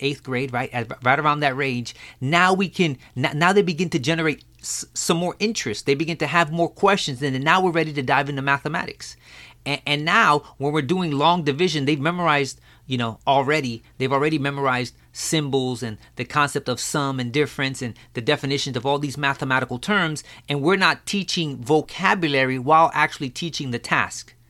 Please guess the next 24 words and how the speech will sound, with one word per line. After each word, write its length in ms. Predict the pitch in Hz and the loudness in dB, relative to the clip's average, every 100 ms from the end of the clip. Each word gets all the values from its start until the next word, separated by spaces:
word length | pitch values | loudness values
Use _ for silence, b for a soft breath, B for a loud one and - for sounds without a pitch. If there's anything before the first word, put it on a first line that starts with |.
| b b b | b b b
This 160 | 156 196 | -4 0
is 80 | 190 | 2
what 180 | 196 | 2
becomes 300 | 175 185 156 | 0 -2 -2
difficult 480 | 117 175 160 143 131 | -2 -2 0 0 0
when 160 | 131 139 | -2 -6
you 100 | 143 | -8
teach 500 | - 190 170 - - B B | -8 -6 -6 -8 -10 B B
in 160 | 143 139 | -2 0
a 80 | |
modern 460 | 131 131 143 165 156 | 0 4 6 4 0
school 320 | - - 170 | -4 -4 -4
system 320 | - 139 131 | -4 -6 -4
where 100 | 123 | -2
you 140 | 131 139 | -2 -4
spiral 640 | - - 156 147 170 151 | -6 2 4 6 4 0
information, 640 | 147 - 135 147 143 107 92 B B - | -4 -6 -4 -2 -2 -6 -12 B B 2
where 280 | 123 131 - B B - | 4 4 0 B B -2
anytime 500 | 170 202 220 208 190 | 0 0 2 2 2
anything 420 | 175 185 196 160 | -2 0 -2 0
new 180 | 165 196 | 0 0
is 120 | 160 | 0
being 260 | 127 143 135 | 0 -2 0
introduced, 640 | 127 - 120 131 123 - | -4 -4 -2 -2 -4 -10